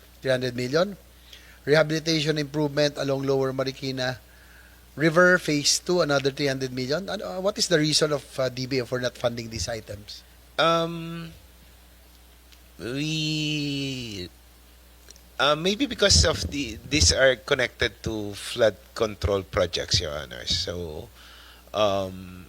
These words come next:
Speaker 2: alam naman po natin, medyo allergic po ang tao, even D B M and the national government. That's why we did not pursue it. Um, but again, yung pong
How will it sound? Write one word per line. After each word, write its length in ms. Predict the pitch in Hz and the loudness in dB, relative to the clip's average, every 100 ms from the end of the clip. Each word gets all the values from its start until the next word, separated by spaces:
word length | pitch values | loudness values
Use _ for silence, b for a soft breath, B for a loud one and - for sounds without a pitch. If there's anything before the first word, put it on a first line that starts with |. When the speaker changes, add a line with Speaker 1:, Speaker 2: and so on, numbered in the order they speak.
| - | -12
Speaker 2:
alam 240 | - 113 | -4 -2
naman 240 | 113 110 110 | -2 -4 -4
po 160 | - | -2
natin, 480 | 104 104 101 104 101 | 0 0 0 -2 -2
medyo 400 | 95 92 101 90 - | -6 -4 -4 -6 -2
allergic 480 | 107 107 95 101 - | 2 4 4 0 4
po 240 | 104 98 | 2 2
ang 240 | 95 95 95 | -4 -8 -8
tao, 560 | - 98 - 98 92 98 - B B B B B | -2 -2 0 -2 -2 -6 -14 B B B B B
even 320 | - 107 110 107 | -10 -2 -2 0
D 160 | 110 | -4
B 160 | 101 90 | -2 -4
M 160 | 98 | -4
and 240 | 92 98 95 | -6 -10 -8
the 80 | 95 | -4
national 480 | 92 87 101 92 | -4 -4 -4 -6
government. 480 | 87 90 85 85 85 | -4 -6 -6 -8 -8
That's 240 | 85 104 - | 0 0 4
why 320 | 104 98 98 B B B - | 4 4 0 B B B -6
we 80 | 113 | -2
did 240 | 120 107 | -2 0
not 80 | 107 - | -2 -2
pursue 480 | - 101 - - 95 | 0 2 2 0 -2
it. 240 | 67 82 - - | -2 -4 -6 -18
Um, 640 | - 101 98 95 92 90 87 - B B B B B - - | -2 2 2 -2 -12 -14 -16 -20 B B B B B -20 4
but 160 | 127 - - - | 4 4 -4 -6
again, 560 | 120 147 139 131 123 - | 0 2 2 -2 -12 -14
yung 240 | - 127 127 | -6 -6 -6
pong 640 | - 123 123 120 117 117 | 2 2 2 -2 -8 -12